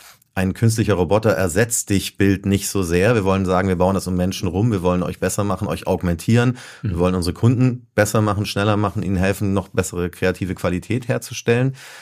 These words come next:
Speaker 1: Übrigens auch in einer Zeit, wo man auch sagen könnte, Gott sei Dank, weil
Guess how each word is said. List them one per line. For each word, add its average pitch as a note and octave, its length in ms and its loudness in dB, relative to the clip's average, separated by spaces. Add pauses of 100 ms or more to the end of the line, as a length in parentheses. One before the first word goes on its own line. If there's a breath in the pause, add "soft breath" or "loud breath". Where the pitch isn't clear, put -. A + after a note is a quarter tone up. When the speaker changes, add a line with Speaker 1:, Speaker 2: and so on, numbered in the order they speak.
(320 loud breath)
Speaker 1:
Übrigens A#2 380 4
auch G#2+ 180 0
in A2+ 100 0
einer G#2+ 140 4
Zeit, A2+ 400 2
wo A2 60 4
man A2 100 4
auch G2+ 140 -2
sagen A2 240 2
könnte, A2 260 2
Gott G2+ 220 0
sei G2 180 2
Dank, B2+ 500 2
weil G2+ 460 2